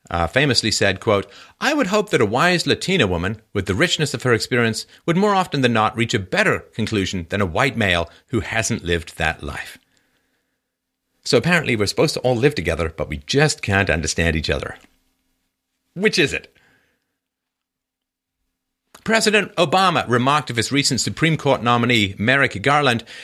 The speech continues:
"Yeah, he's a white guy, but he's a really outstanding jurist. Sorry." So he has to apologize for nominating a white guy who apparently is so bad he can only be redeemed by being a really outstanding jurist.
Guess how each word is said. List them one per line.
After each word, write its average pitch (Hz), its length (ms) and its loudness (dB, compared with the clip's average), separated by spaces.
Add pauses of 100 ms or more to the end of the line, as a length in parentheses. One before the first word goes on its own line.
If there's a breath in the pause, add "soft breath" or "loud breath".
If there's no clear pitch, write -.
(120)
"Yeah, 208 460 2
he's 185 200 2
a 190 60 2
white 147 400 0
guy, 143 380 2 (340 loud breath)
but 233 140 2
he's 226 160 2
a 226 60 2
really 233 280 2
outstanding 202 540 4
jurist. 214 500 0 (220)
Sorry." 190 720 2 (1200)
So - 140 0
he 185 60 4
has 208 120 2
to 214 60 2
apologize 156 540 0
for 117 80 -2
nominating 107 400 2
a 92 60 -2
white 90 260 0
guy 78 180 -4
who 107 80 -2
apparently 143 360 0
is - 80 2
so 113 140 4
bad 98 300 0
he 90 140 -6
can 92 120 -2
only 98 180 2
be 87 120 2
redeemed 90 440 0 (360 loud breath)
by 85 120 0
being 87 180 0
a 82 40 0
really 85 260 0
outstanding 85 500 0
jurist. 80 420 -4